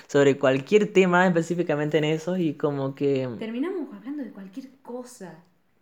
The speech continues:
Speaker 1: Claro.
Speaker 2: Y, no sé, todo es muy interesante. Yo, por ejemplo, hace rato estábamos hablando con el Agus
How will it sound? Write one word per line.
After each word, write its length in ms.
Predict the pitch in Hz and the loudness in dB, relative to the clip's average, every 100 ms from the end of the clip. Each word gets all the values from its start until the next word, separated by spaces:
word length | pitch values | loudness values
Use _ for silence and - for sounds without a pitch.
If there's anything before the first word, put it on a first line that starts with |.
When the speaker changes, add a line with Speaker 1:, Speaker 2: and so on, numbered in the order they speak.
| _ _ _ _ | _ _ _ _
Speaker 1:
Claro. 320 | 123 101 190 - _ _ | -8 -6 -10 -18 _ _
Speaker 2:
Y, 640 | 202 190 180 170 160 - _ _ _ _ | -14 -10 -10 -12 -14 -20 _ _ _ _
no 160 | 196 208 | -14 -8
sé, 140 | 285 | -8
todo 300 | 196 269 330 | -6 -4 -4
es 120 | 269 | -4
muy 220 | 240 240 | -4 -4
interesante. 840 | 254 220 185 180 214 208 202 185 175 _ _ _ _ _ _ _ _ | -6 -6 -10 -12 -12 -10 -12 -14 -18 _ _ _ _ _ _ _ _
Yo, 300 | 254 247 233 196 | -6 -6 -6 -8
por 80 | |
ejemplo, 300 | 196 247 233 | -10 -8 -10
hace 160 | 220 226 | -10 -10
rato 240 | 226 247 | -10 -10
estábamos 440 | 262 226 220 208 196 | -12 -10 -10 -10 -10
hablando 520 | 190 202 226 226 208 | -10 -6 -6 -6 -8
con 120 | 196 | -8
el 140 | 190 220 | -6 -6
Agus 480 | 226 226 311 - | -4 -6 -8 -16